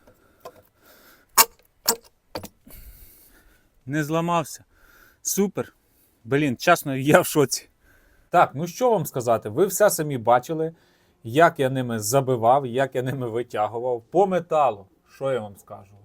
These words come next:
Вони ідентичні ж, метал всіх ідентичний.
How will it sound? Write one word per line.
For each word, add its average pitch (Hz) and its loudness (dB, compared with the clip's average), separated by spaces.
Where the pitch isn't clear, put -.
Вони 269 -14
ідентичні 180 -2
ж, - -18
метал 165 -2
всіх - -12
ідентичний. 117 -10